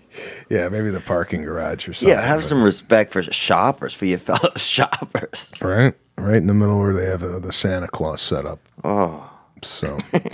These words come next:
Speaker 1: <laughs> so this is nice. I like the, uh, setup here, man.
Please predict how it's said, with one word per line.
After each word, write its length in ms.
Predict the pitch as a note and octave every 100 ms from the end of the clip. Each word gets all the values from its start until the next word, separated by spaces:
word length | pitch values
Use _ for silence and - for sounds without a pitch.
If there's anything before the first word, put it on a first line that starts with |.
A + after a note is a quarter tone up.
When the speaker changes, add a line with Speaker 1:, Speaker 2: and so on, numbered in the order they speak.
| - - - -
Speaker 1:
<laughs> 800 | - - - - - - - _
so 140 | - B2
this 180 | F3 D#3+
is 80 |
nice. 420 | G2 A2+ E3 - G#2
I 40 |
like 300 | A2+ B2+ C3+
the, 260 | A2+ A2 F#2+
uh, 80 |
setup 440 | F#2+ - C3+ D3 -
here, 160 | D#2
man. 240 | D#2+ E2